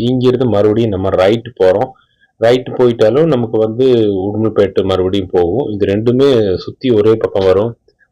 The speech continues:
கோட்டூர் அப்படி நிறைய இடம் சொல்லுவாங்க, எல்லாம் போகும். நம்ம இப்ப வந்து அந்த ஊருக்கு பக்கத்துல வந்துட்டோம், அந்த புளிய மர கூட்டங்களோட. இதுதான் வந்து அந்த ஊரு, ரமணி முதலிப்புதூர் அப்படிங்கிற ஊரு.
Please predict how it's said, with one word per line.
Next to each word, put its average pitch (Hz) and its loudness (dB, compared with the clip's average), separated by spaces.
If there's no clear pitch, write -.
கோட்டூர் 107 0
அப்படி 95 -6
நிறைய 101 0
இடம் 92 0
சொல்லுவாங்க, 87 -4
எல்லாம் 87 -2
போகும். 92 -2
நம்ம 113 2
இப்ப 113 0
வந்து 110 0
அந்த 104 2
ஊருக்கு 104 -2
பக்கத்துல 95 0
வந்துட்டோம், 87 -4
அந்த 87 -6
புளிய 98 -2
மர 95 -2
கூட்டங்களோட. 85 -2
இதுதான் 95 -4
வந்து 87 -2
அந்த 82 -2
ஊரு, 92 -2
ரமணி 120 2
முதலிப்புதூர் 101 -2
அப்படிங்கிற 92 -2
ஊரு. 87 0